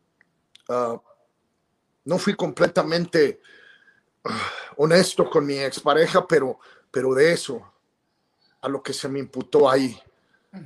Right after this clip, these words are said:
Speaker 1: no existe. Lo que yo he vivido a, a, a raíz de ahí, después es, aquí,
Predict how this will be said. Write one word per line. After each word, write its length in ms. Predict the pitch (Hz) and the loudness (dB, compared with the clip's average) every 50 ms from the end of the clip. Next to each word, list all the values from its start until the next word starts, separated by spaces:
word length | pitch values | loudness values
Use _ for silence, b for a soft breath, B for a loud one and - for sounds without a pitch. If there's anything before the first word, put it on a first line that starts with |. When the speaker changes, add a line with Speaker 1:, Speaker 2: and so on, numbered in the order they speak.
| 139 151 | -14 -10
Speaker 1:
no 80 | 147 | -10
existe. 420 | 135 - - - 127 - - - - - - _ _ _ _ _ B B B B B B B B B B B B B B B B _ _ _ _ _ _ | -10 -6 -6 -6 -6 -6 -8 -12 -14 -18 -20 _ _ _ _ _ B B B B B B B B B B B B B B B B _ _ _ _ _ _
Lo 80 | - - | -6 0
que 160 | - 190 185 | 2 4 6
yo 120 | 185 208 214 | 6 6 4
he 40 | |
vivido 480 | 185 196 190 180 208 220 190 165 143 - | 4 0 -4 -4 -4 -2 -2 -2 -2 -4
a, 240 | - 139 139 135 131 | -4 -4 -4 -4 -4
a, 340 | 127 147 147 143 143 143 139 | -4 -4 -4 -4 -4 -4 -4
a 20 | |
raíz 340 | 143 147 139 147 180 202 - | -6 -6 -6 -6 -6 -6 -4
de 80 | 180 170 | -2 -2
ahí, 200 | 156 185 202 190 | -2 -2 -4 -4
después 460 | 147 143 - - _ 185 175 180 - | -6 -8 -8 -8 _ -6 -6 -6 -8
es, 280 | 160 147 - - 160 - _ 143 151 - _ 151 _ _ 151 _ _ | -12 -12 -12 -16 -18 -20 _ -20 -20 -20 _ -20 _ _ _ _ _
aquí, 300 | 117 117 - - - | -14 -14 -12 -12 -14